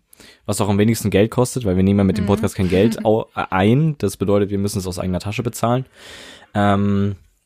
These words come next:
Speaker 1: und da ist halt, dass das Limit, äh, sind hundertzwanzig Minuten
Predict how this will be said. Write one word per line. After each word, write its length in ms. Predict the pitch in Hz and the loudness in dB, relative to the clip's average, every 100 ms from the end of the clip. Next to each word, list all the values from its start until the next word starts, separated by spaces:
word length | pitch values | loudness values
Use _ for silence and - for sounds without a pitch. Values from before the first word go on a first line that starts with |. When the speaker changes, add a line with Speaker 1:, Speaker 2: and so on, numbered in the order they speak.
| _ _ _ - | _ _ _ -6
Speaker 1:
und 220 | 98 92 | -4 0
da 260 | 90 101 110 | 2 2 2
ist 240 | 107 - | 0 0
halt, 240 | 101 101 | 0 0
dass 140 | 101 - | -2 -4
das 300 | 95 - - | -6 -6 -8
Limit, 720 | - 95 113 123 117 - - | -2 2 4 4 2 0 -10
äh, 300 | - 92 92 | -6 -2 -2
sind 580 | 92 95 92 92 87 - - | -2 -4 -2 -2 -6 -6 -2
hundertzwanzig 500 | 139 135 120 113 - | -2 0 -2 -2 -2
Minuten 460 | 110 123 160 170 | 0 2 2 0